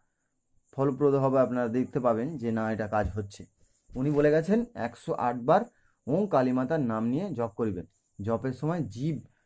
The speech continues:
আর ঠোঁট না নড়ে, মনে মনে করবেন। এই প্রক্রিয়া দ্বারা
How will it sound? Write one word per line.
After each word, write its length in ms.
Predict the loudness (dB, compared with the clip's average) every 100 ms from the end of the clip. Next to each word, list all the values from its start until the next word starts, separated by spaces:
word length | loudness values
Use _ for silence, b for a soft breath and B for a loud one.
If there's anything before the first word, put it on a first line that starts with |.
| _ -4
আর 480 | 0 0 0 -2 -6
ঠোঁট 300 | -4 -4 -2
না 200 | -2 0
নড়ে, 240 | 0 -2
মনে 260 | 0 0 2
মনে 220 | 4 2
করবেন। 300 | 0 -4 -8 -20 _ _ _ _ -6
এই 240 | 0 0
প্রক্রিয়া 520 | 0 -2 -2 0 0 2
দ্বারা 400 | 4 2 0